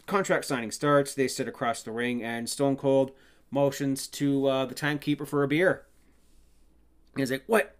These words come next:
We gotta keep this civil." And, you know, Steve Austin's like, "Hey, if I wanna keep the edge off, I'm gonna have a damn beer."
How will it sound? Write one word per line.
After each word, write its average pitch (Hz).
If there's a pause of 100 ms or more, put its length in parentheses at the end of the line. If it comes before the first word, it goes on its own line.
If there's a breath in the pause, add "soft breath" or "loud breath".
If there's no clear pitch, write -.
We 151
gotta 202
keep 202
this 185
civil." 147 (340 soft breath)
And, 123
you 123
know, 120
Steve 123
Austin's 117
like, 101
"Hey, 135 (280)
if -
I 110
wanna 120
keep 135
the 113
edge 139
off, 110 (280)
I'm 113
gonna 120
have 127
a 120
damn 120
beer." 123